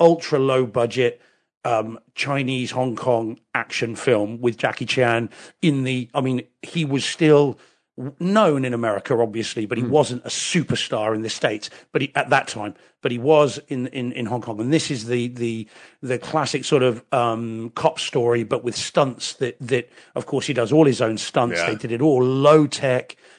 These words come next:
Speaker 1: just, you know, "Oh, you'll be all right. Just throw yourself out of that bus." Just, just drive that car straight down the mountain. Um, there's a thing here where in a shopping mall, he jumps off of a, a six-story, uh,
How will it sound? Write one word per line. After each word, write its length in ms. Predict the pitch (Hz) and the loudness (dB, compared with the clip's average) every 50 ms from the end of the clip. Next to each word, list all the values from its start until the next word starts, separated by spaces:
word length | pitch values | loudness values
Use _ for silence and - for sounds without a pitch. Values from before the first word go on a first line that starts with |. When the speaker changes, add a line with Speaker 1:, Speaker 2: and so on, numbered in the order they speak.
| _ _ - | _ _ -6
Speaker 1:
just, 380 | - 165 156 139 127 - - _ - | -2 0 0 0 0 -4 -10 _ -6
you 120 | 160 151 131 | -2 -2 -2
know, 160 | 120 120 123 - | -2 -2 -2 0
"Oh, 160 | - 170 170 165 | 2 4 4 4
you'll 160 | 156 165 160 | 4 2 2
be 120 | 127 147 139 | 2 0 0
all 80 | 120 117 | 2 2
right. 220 | 117 117 127 117 | 2 0 0 -2
Just 180 | 139 147 - - | -4 -6 -6 -4
throw 140 | - 170 160 156 | -2 0 0 2
yourself 440 | 139 131 - - 151 135 123 - | 2 0 -2 0 0 0 2 2
out 160 | 131 120 104 110 | 0 -2 -2 -2
of 60 | 113 | -4
that 220 | 113 110 - - | -4 -4 -4 -6
bus." 300 | - 117 110 104 - - - _ _ _ _ _ - | -4 -4 -4 -4 -6 -10 -14 _ _ _ _ _ -4
Just, 340 | - 202 185 135 - - - | -2 0 0 0 -2 -8 -4
just 300 | - 185 160 - - - | 0 0 0 0 -2 -8
drive 500 | - 160 147 156 151 151 151 151 127 117 | -2 2 4 6 8 8 6 4 2 0
that 240 | 123 117 - - - | -2 -4 -4 -4 -8
car 320 | - - 120 113 110 107 | -4 -2 0 0 0 0
straight 640 | - - - - - - 143 127 107 113 123 - 131 | -2 -4 -6 -8 -8 -8 -8 -8 -6 -8 -8 -8 -8
down 240 | 127 120 117 113 117 | -8 -8 -6 -4 -4
the 80 | 113 | -4
mountain. 500 | 113 120 117 110 110 110 - - 107 98 - - - - - - - | -2 0 0 0 -2 -4 -4 -6 -8 -8 -10 -14 -20 -20 -10 -2 0
Um, 200 | 143 127 127 - | 2 2 2 0
there's 160 | 143 127 110 | -4 -4 -4
a 40 | 139 | -4
thing 200 | - 196 185 156 | -4 -4 -2 -2
here 220 | 123 143 151 135 | 0 0 0 2
where 140 | 127 127 127 | 2 2 0
in 60 | 123 | 0
a 60 | 120 117 | -2 -4
shopping 440 | - - - 160 - - 139 117 | -4 -2 0 0 0 -2 -4 -6
mall, 200 | 117 120 107 107 107 | -4 -4 -2 -2 -4
he 80 | 113 113 | -6 -6
jumps 560 | 104 - - - 151 143 160 - - - - | -10 -8 -4 -2 0 0 0 -2 -6 -4 -4
off 160 | 139 120 - | -4 -4 -4
of 140 | 127 113 117 | -6 -2 0
a, 180 | 127 117 107 - - - - - _ - | 2 2 0 -2 -6 -20 -20 -20 _ -14
a 100 | - 120 - - - - - 196 - - - - | -12 -10 -10 -10 -6 -4 -4 -4 -4 -6 -8 -8
six-story, 760 | - - - - 165 156 151 147 139 139 135 131 127 123 - _ _ _ _ _ - | -8 -6 -2 0 2 2 4 4 4 4 4 2 0 -4 -8 _ _ _ _ _ -2
uh, 520 | - 131 123 120 120 117 117 113 113 110 | 2 2 4 4 4 4 2 2 2 0